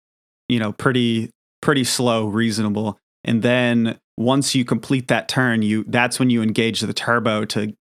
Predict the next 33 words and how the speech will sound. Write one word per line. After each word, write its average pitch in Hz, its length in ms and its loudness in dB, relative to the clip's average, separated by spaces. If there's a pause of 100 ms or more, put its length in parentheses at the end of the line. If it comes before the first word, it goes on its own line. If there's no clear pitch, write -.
to 123 120 0
get 110 300 -2
that, 107 280 0 (460)
that 113 320 -2
pace - 380 0
back 117 340 -2
up, 113 240 -2
especially, 113 720 -2 (140)
you 123 120 0
know, 113 140 0
a - 20 0
lot 117 220 2
of 120 60 -4
the 117 80 -4
times 107 320 -4
they'll 110 100 -2
have 107 180 -2
some 107 200 -2
jumps 104 580 -4 (340)
right 107 220 -2
after 107 240 -2
that 101 240 -4
turn. 104 360 -4
So 110 340 -4 (360)
you 120 100 0
can 123 100 0
hit 123 180 -4
that 110 200 -2
turbo 110 440 -2
just 110 320 -4
to 110 260 -2 (300)
get 127 140 0
your, 117 160 -2